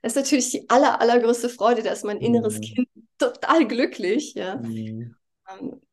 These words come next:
Speaker 1: das ist e-, eben, ich, ich habe für mich gelernt, ich muss nicht mehr, ähm, ackern, um meinen Lebensunterhalt zu verdienen, sondern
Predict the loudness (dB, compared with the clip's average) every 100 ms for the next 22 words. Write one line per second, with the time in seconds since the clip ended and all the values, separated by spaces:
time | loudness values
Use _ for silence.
0 | _ -10 -6 -4 -6 -6 6 6 6 4
1 | 4 0 -2 0 -2 -4 _ -10 0 2
2 | 2 -2 0 0 0 -2 -4 -2 0 0
3 | -2 -6 -4 -2 -2 -4 -2 -2 0 0
4 | -2 -6 _ _ _ _ _ -8 -6 -4
5 | -6 -4 -4 2 6 8 8 6 2 4
6 | 6 4 0 -10 _ _ _ _ _ -6
7 | -2 2 4 4 2 -4 -2 0 0 -2
8 | -6 -4 -2 2 4 4 2 -2 -12 -4
9 | 0 2 0 -6